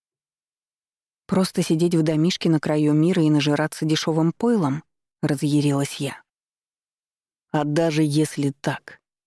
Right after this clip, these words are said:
И вообще, если тебе от меня что-то нужно, почему ты постоянно на меня орёшь?» Чародей рывком сел, не обратив внимания на сползшее с голого торса одеяло. Его терпение явно подходило к концу,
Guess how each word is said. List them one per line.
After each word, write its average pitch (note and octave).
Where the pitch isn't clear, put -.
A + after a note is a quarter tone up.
И D#3
вообще, D#3
если E3
тебе D#3+
от E3
меня D#3+
что-то D3+
нужно, D3
почему E3+
ты C#3+
постоянно D3+
на C#3+
меня D3+
орёшь?» D#3
Чародей E3
рывком D#3
сел, E3
не C#3
обратив D3
внимания D3
на C#3
сползшее D3+
с C#3
голого C#3
торса -
одеяло. C#3
Его G3
терпение G#3
явно G3
подходило F3+
к -
концу, -